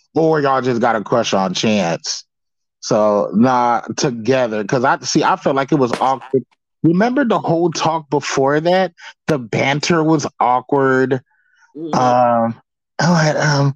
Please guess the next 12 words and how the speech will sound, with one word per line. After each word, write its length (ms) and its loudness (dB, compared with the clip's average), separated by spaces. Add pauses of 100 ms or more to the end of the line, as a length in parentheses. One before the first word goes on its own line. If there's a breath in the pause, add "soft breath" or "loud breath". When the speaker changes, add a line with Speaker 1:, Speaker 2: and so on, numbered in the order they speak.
(340)
Speaker 1:
you, 160 2
you 320 2
know, 280 2
um, 460 0
it, 180 2
it 220 4
was 140 2
just, 120 2
like, 140 -2
weird. 720 0
And, 180 0
um, 520 2